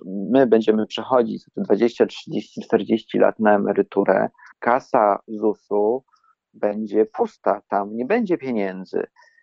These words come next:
Te pieniądze będą musiały być skądś wzięte i albo z nowych, e, podatków, albo będą musiały być finansowane z długu, e, bo na bieżąco to, co oszczędzamy, jest, e, wydawane.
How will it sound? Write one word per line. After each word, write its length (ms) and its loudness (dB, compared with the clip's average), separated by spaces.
Te 100 4
pieniądze 460 4
będą 580 4
musiały 560 2
być 300 0
skądś 380 -8
wzięte 360 -4
i 320 -6
albo 320 2
z 80 -8
nowych, 380 2
e, 640 2
podatków, 720 0
albo 280 6
będą 200 -2
musiały 340 2
być 300 -4
finansowane 720 -2
z 100 -10
długu, 600 -8
e, 220 -4
bo 680 4
na 180 0
bieżąco 800 0
to, 120 0
co 140 -6
oszczędzamy, 640 -4
jest, 380 -4
e, 560 -4
wydawane. 560 0